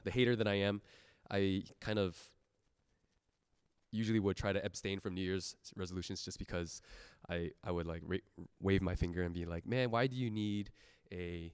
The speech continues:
new year to work on yourself? Why do you need, why do you need a date to get fit? Why do you need a date to work on, uh, your patience or whatever? Why do you need all these things?"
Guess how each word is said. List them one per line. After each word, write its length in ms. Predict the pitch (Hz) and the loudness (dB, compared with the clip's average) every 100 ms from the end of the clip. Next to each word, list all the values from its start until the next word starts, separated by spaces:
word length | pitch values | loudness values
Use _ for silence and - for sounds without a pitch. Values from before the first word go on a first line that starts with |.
| - | -2
new 120 | 107 | 2
year 420 | 113 104 101 98 95 | 4 6 6 4 2
to 380 | - 90 90 85 | -2 -2 -2 -4
work 180 | 90 107 | -4 -4
on 80 | 104 | -2
yourself? 440 | 92 - 92 87 - - | -2 -2 -2 -2 -6 -4
Why 120 | 95 | -2
do 80 | 95 | 0
you 60 | 90 | 0
need, 240 | 90 87 - - - - - - - - - - | -2 -4 -6 -16 -20 -16 -12 -12 -12 -18 -16 -2
why 120 | 117 | 2
do 60 | 151 | 4
you 40 | |
need 120 | 143 | 6
a 40 | 120 | 6
date 400 | 120 120 - - - | 6 4 2 -4 -6
to 320 | - 98 95 - - - - | -2 2 0 -2 -10 -16 -6
get 160 | - 98 | -4 -2
fit? 260 | - 95 - - | 0 -2 -4 -4
Why 120 | 107 | 0
do 40 | |
you 40 | 127 | 4
need 120 | 110 | 2
a 40 | |
date 300 | 87 104 - - | 2 0 0 -2
to 240 | 101 92 | 0 0
work 260 | 92 98 92 | 0 -2 0
on, 260 | 90 85 80 _ - _ | -2 -4 -6 _ -20 _
uh, 240 | 87 85 80 80 - _ _ | -6 -4 -6 -12 -20 _ _
your 160 | 87 82 | -12 0
patience 420 | 92 85 90 - | 2 2 -10 -10
or 80 | 87 | -6
whatever? 280 | 82 82 80 | -6 -8 -12
Why 100 | - | -8
do 60 | 92 | -6
you 60 | |
need 120 | 87 | -6
all 100 | 87 | -6
these 160 | 85 85 | -6 -8
things?" 280 | 87 85 | -8 -10